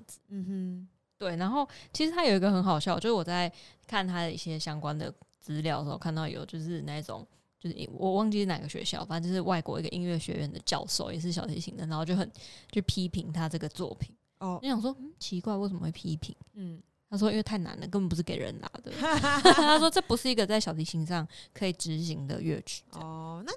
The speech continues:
Speaker 2: 你那时候有拉完吗？二十四首？
Speaker 1: 我没有碰它。
Speaker 2: 你完全没有碰吗？
Speaker 1: 嗯。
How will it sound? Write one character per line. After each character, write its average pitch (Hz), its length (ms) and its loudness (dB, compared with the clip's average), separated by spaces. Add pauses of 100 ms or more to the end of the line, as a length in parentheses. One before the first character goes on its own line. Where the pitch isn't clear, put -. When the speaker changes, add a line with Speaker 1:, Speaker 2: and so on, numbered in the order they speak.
Speaker 2:
你 220 80 -6
那 254 160 -6
时 214 80 -4
候 180 60 0
有 160 100 -2
拉 160 240 -4
完 160 260 -6
吗？ 78 160 -16 (100)
二 160 180 -12
十 147 40 -12
四 127 200 -16
首？ - 160 -12 (240)
Speaker 1:
我 202 80 -6
没 208 100 0
有 226 80 2
碰 190 240 2
它。 196 260 -4 (420)
Speaker 2:
你 214 100 -4
完 240 120 2
全 349 40 0
没 508 160 -2
有 480 80 2
碰 480 80 -2
吗？ 494 200 0 (200)
Speaker 1:
嗯。 185 400 0